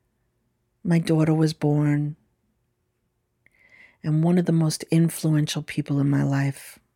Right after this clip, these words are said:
my mother, she got sick. She got sick with cancer. I did everything that I could to be a good daughter and to,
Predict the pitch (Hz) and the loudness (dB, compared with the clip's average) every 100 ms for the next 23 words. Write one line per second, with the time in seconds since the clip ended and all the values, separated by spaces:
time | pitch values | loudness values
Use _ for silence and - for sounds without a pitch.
0 | _ _ - 147 151 151 151 135 - _ | _ _ -2 0 0 0 -2 -4 -8 _
1 | _ _ _ _ _ _ _ _ - - | _ _ _ _ _ _ _ _ -14 -8
2 | 151 147 - - 143 127 - - _ _ | -6 -6 -6 -4 -4 -4 -10 -20 _ _
3 | _ _ - 160 156 - - 175 - - | _ _ -6 -6 -4 -8 -8 -10 -10 -8
4 | 131 135 - 110 - _ _ _ _ _ | -6 -6 -10 -12 -12 _ _ _ _ _
5 | _ _ _ _ _ _ _ _ _ _ | _ _ _ _ _ _ _ _ _ _
6 | _ _ - 156 156 160 156 - _ _ | _ _ 0 0 2 2 0 -6 _ _
7 | - 165 160 156 160 165 - 165 156 156 | 4 4 4 -2 2 0 2 0 2 0
8 | 156 156 - 147 139 - _ _ _ _ | -2 -2 -6 -6 -6 -10 _ _ _ _
9 | _ - 147 156 151 147 156 156 147 151 | _ -10 -4 0 0 2 0 0 0 0
10 | 147 147 139 139 139 135 - 143 143 | -2 -4 -6 -8 -8 -8 -6 -4 -4